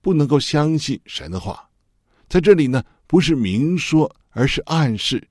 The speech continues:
其实呢，更具有诱惑性。还有呢，蛇让夏娃啊，去怀疑神的善良。创世纪三章五节那里呢，那记载了呢，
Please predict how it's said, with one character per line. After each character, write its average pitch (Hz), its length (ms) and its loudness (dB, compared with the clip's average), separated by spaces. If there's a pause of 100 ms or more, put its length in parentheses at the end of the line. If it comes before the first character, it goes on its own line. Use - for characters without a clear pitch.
其 - 180 -4
实 117 160 -2
呢， 110 120 0 (240)
更 123 340 -2
具 131 220 -6
有 87 220 -8 (180)
诱 156 160 2
惑 - 380 -8
性。 - 220 -12 (880)
还 - 180 -2
有 190 120 2
呢， 151 160 0 (220)
蛇 131 440 0 (360)
让 139 180 -2
夏 143 260 0
娃 87 160 -6
啊， 92 200 -6 (180)
去 - 180 -4
怀 95 380 -4
疑 135 180 0
神 90 240 -6
的 107 120 -2
善 110 400 -2
良。 90 260 -10 (440)
创 156 140 -2
世 165 160 -2
纪 151 140 -4
三 151 260 -2
章 156 220 0
五 82 260 -8
节 85 240 -8
那 127 160 -4
里 90 200 -8
呢， 95 180 -6 (320)
那 131 120 -6
记 165 200 -6
载 101 220 -4
了 98 120 -4
呢， 120 180 -2